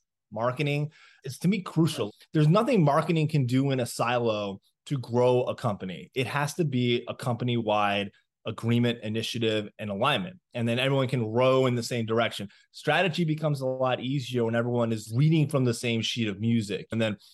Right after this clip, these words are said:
we're all the orchestra of growth, and all we have, like, brass and woodwinds and percussion out here as the different kind of functions within the company. But we ultimately all have to be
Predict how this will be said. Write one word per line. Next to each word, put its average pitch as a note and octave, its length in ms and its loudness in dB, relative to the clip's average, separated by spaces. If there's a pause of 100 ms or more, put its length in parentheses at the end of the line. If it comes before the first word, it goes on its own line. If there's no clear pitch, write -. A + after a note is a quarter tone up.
(180)
we're A#2+ 180 0
all C3+ 240 4
the A#2+ 180 0
orchestra B2+ 600 -2
of A2 260 0
growth, A2+ 500 -2
and A2+ 100 -6
all A#2 300 0 (240)
we A#2+ 140 -4
have, A2 320 -2
like, A2 200 -2 (180)
brass A#2+ 380 0
and A#2+ 140 -2
woodwinds C3 440 0
and C3 120 -2
percussion D#3+ 480 -2
out C#3 200 -2
here C#3+ 200 0
as B2 160 0
the A#2+ 100 -6
different B2+ 340 -8
kind B2+ 120 -2
of G#2+ 140 -2
functions E3 580 -2 (280)
within C3 220 0
the A#2+ 80 0
company. D#3 360 -2
But C3 280 2 (220)
we C3+ 140 2
ultimately E3+ 400 2
all C3+ 220 2
have C3 220 -2
to A2 260 0 (240)
be A#2 260 -6